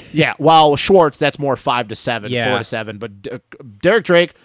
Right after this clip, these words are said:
Speaker 2: is better than Mumford.
Speaker 1: Yeah.
Speaker 2: So I will give him credit that ten to fifteen, if Mumford's ten to fifteen, Der-, Derek Drake's nine to twelve.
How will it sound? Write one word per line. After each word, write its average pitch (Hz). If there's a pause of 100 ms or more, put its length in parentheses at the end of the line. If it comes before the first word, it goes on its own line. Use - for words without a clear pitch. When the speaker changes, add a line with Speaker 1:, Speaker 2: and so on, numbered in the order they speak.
(540)
Speaker 2:
is 147
better 143
than 120
Mumford. 117
Speaker 1:
Yeah. 120
Speaker 2:
So 151
I 160
will 165
give 151
him 139
credit 135
that 110 (120)
ten 151
to 160
fifteen, 151
if -
Mumford's 151
ten 143
to 139
fifteen, 135
Der-, 120
Derek 127
Drake's 120
nine 117
to 101
twelve. 95